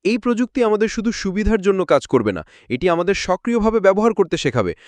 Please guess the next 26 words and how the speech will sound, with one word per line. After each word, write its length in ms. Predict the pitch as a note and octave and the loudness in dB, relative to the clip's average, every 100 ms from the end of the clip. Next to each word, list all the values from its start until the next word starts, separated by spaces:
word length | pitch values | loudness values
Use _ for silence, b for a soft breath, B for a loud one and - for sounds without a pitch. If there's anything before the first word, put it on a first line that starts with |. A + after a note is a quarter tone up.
| B - | B -4
আমরা 200 | B2+ F3 | -2 -2
শুধু 260 | G3 G3+ | -2 -4
প্রযুক্তির 480 | A#3 F3+ F3 F#3+ B3+ | 2 2 2 -2 -4
সুবিধাভোগী 640 | - G#3 A#3+ B3 F#3 F#3 E3+ | -2 0 4 4 4 2 2
হব 200 | C3 A2 | 2 0
না, 100 | E2 b b | -4 b b
বরং 200 | A#2+ C3+ | 2 2
আমরা 200 | C3+ C#3 | 2 0
এর 60 | D3 | 0
সাথে 240 | - F3+ | 0 -4
মিলে 220 | D#3+ D#3 F#3 | -2 0 2
নতুন 260 | D#3+ E3 G#3+ | 0 -2 -6
কিছু 200 | G#3+ G#3 | -6 -4
তৈরি 280 | A3+ A#3 | 0 0
করব। 320 | G3+ B2+ F2+ D#2 _ _ | 2 2 0 -10 _ _
এটি 180 | G#2 G#2 | -8 -6
প্রযুক্তির 480 | G#2 B2 B2 B2+ D3+ | -2 -2 -2 -6 -6
সাথে 260 | - E3 F3 | -4 -2 -2
আমাদের 260 | D3 D3 | 0 -2
সম্পর্ককে 540 | - C#3 C#3 D#3+ E3+ A3+ b b | -4 -6 -6 -6 -4 -4 b b
সম্পূর্ণ 480 | - A3+ A#3 C#4+ C#4 | -2 0 0 -2 0
নতুন 260 | C4 A3 A3+ | 2 2 2
একটি 180 | G3 - | -2 -2
মাত্রায় 360 | D#3+ C#3 D3+ C3 | -2 0 2 2
নিয়ে 180 | A#2+ | 2
যাবে। 240 | A2+ G2 | 2 2